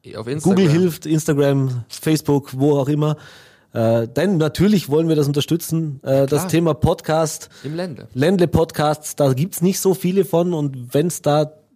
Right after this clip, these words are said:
Speaker 1: Dann gibt
Speaker 2: junge Menschen gibt, die sich dafür begeistern.
Speaker 1: Dann machen, dann unterstützen wir das gerne. Kooperationen sind gerne erlaubt. Ähm, äh, das tut nicht weh, wie als wenn man in einen Kaktus greift.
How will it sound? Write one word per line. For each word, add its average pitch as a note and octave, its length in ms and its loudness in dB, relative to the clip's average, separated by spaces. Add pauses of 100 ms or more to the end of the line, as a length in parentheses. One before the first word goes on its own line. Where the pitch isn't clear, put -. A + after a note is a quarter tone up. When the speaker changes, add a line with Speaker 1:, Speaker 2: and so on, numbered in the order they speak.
(320)
Speaker 1:
Dann C3 160 -12
gibt C3+ 160 -12
Speaker 2:
junge G3 280 4
Menschen F3+ 340 2
gibt, F3+ 280 0
die E3+ 80 4
sich D#3+ 160 0
dafür D#3+ 260 0
begeistern. E3 720 2 (800)
Speaker 1:
Dann C3+ 380 -2
machen, C#3+ 400 0
dann B2 160 2
unterstützen C#3 600 -2
wir G#3+ 60 2
das G3+ 200 -2
gerne. F#3 380 2
Kooperationen D3+ 800 -2
sind C#3+ 180 -6
gerne C#3+ 240 0
erlaubt. C#3 400 -2
Ähm, D3+ 440 0 (1300)
äh, G#2 480 -8
das B2 140 -2
tut D#3+ 180 -2
nicht B2+ 200 2
weh, C3 320 4
wie A#2+ 180 -2
als A2+ 340 -2
wenn A2+ 140 0
man A2 240 0
in G#2+ 160 -6
einen G#2+ 160 -6
Kaktus - 420 -6
greift. - 400 -6